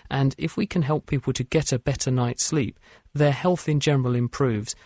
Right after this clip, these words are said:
not just their mental health, but their physical health as well, because it also has an impact on blood sugar levels. If you sleep deprive people, they need more insulin, the hormone that makes blood sugar go down,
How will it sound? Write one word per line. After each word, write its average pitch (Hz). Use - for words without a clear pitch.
not 160
just -
their 139
mental 135
health, 104
but -
their 135
physical 131
health 107
as 117
well, 120
because 113
it -
also 165
has 117
an 123
impact 117
on 117
blood 113
sugar 139
levels. 143
If 131
you 123
sleep -
deprive 147
people, 127
they 127
need 127
more 123
insulin, 165
the 131
hormone 123
that 104
makes 120
blood 123
sugar 143
go 117
down, 117